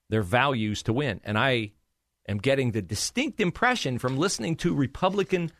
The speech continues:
opinion shapers that it's okay for Trump to now, having overturned Roe versus Wade through his Supreme Court nominees, it's okay for Trump to compromise on abortion, agree to a fifteen-week ban,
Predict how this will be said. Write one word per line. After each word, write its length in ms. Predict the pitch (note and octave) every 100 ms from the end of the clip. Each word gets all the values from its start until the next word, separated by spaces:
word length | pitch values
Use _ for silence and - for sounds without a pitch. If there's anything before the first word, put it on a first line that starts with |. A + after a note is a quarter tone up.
| _ _ _
opinion 560 | - - - C#4+ A#3 D#3
shapers 760 | - - D#4 - F2 E2+ - - _ _ _ _ -
that 260 | D3 D3 -
it's 240 | D3 - - F3
okay 440 | G3 - G3 -
for 160 | - D3+
Trump 360 | - E3+ E3+
to 160 | - D3
now, 280 | D3+ E3 C#3
having 400 | F#3+ A3 A3+ G3+
overturned 520 | B3+ G4 - D4+ F#4
Roe 180 | F4+ F4+
versus 380 | E4+ D#4+ C#4+ D4+
Wade 300 | E4 A3+ - _ _ _ _ _ _ _ _ _ - _
through 220 | D3 F#3
his 160 | G#3+ F3+
Supreme 320 | - G3 G3+
Court 180 | G3+ G#3+
nominees, 340 | A#2+ A#2 A#2+
it's 160 | B2+ - -
okay 340 | F3 F3 E3
for 140 | D3 C3
Trump 280 | C#3+ C3+
to 220 | - A#2+ - _ _ -
compromise 580 | D#3+ D#3 D#3+ D3 C#3+
on 140 | C3 B2
abortion, 560 | G2+ B2 A#2 B2 A#2+ - -
agree 420 | B2+ C3 C#3+ F3
to 140 | E3 D3+
a 40 |
fifteen-week 800 | - D3 - D3 C#3 C3 C3 G2
ban, 360 | A#2+ A#2+ A#2+